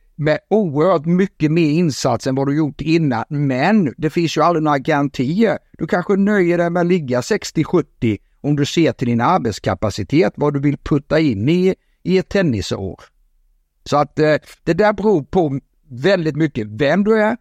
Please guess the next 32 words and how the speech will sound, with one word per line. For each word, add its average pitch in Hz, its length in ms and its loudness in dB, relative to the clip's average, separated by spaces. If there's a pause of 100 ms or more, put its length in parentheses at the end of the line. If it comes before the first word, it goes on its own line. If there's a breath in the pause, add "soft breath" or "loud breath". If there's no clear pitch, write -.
(160)
vad 117 160 -4
du 120 60 -4
har 160 220 2
för 185 140 0
ambitioner 170 760 2 (400)
och, 156 420 0
eh, 147 500 2 (300)
liksom 139 280 0 (200)
hur 170 180 4
motiverad 147 720 0
du 156 100 0
är 131 160 0
att, 110 240 -4
att 123 160 -6
vara 127 500 0 (300)
en 214 180 0
av 175 60 2
de 156 100 0
bästa 156 300 -2
tennisspelarna 117 640 -4
i - 20 -4
världen. 104 280 -6
Alla 190 240 2
vill 214 140 0
bli 185 280 2
det, 104 140 -6
men 113 120 -6
alla 160 220 0
orkar 139 260 -2
inte - 180 -4
ta 127 180 2
jobbet. 107 280 -2